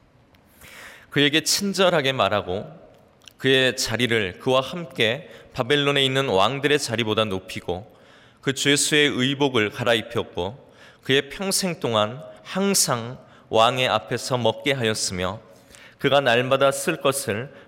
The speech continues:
바벨론의 왕에게서 받는 정량이 있었고 죽는 날까지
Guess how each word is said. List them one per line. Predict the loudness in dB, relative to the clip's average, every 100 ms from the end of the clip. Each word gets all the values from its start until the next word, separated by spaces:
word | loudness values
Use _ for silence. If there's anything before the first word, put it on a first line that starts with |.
| -4
바벨론의 | 0 2 2 2 2
왕에게서 | 4 4 2 0 0 -2 0 -2
받는 | -2 -2 -2 -2 -6
정량이 | -4 0 0 0 -2 -6
있었고 | -6 -6 -2 -2 -2 -8 -20 -20 -20 -20 _
죽는 | -8 -4 0 2 2
날까지 | 0 0 -4 -4 -6